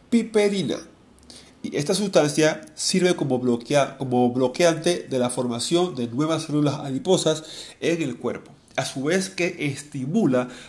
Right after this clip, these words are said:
los, los, los receptores nerviosos que regulan la temperatura, haciendo que quemes más calorías. Ya saben, chicos, la piperina que está en la pimienta negra bloquea la formación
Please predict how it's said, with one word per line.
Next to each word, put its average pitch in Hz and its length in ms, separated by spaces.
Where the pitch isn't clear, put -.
los, 135 400
los, 131 480
los 127 200
receptores 165 640
nerviosos 160 540
que - 100
regulan 147 460
la 165 140
temperatura, 131 640
haciendo 151 460
que 123 120
quemes 139 380
más 160 420
calorías. 143 720
Ya 156 80
saben, 156 220
chicos, 147 380
la 131 440
piperina 151 540
que 120 100
está 117 180
en 143 60
la 147 80
pimienta 165 340
negra 139 440
bloquea 165 520
la 165 120
formación 156 560